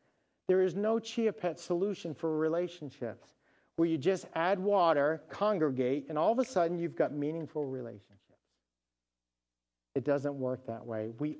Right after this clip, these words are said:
all, all of us, have to be committed to putting the time in to get to know one another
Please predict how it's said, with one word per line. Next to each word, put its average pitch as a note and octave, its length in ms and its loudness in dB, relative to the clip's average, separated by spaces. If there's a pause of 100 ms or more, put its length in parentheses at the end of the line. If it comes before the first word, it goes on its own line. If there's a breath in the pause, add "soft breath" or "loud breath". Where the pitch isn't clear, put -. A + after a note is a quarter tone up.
all, D#3 760 2
all G#3 260 6
of C#3+ 160 2
us, B2+ 300 -2 (400 soft breath)
have E3 200 4
to E3+ 80 2
be D3 140 2
committed E3 520 0
to C#3 140 -2 (260)
putting F#3+ 320 0
the D3 100 0
time E3+ 460 -10
in D#3 220 -2 (460)
to C3 60 0
get D3+ 440 -2
to C3+ 100 -8
know C3 380 -2
one A#2 380 -6
another A2+ 420 -12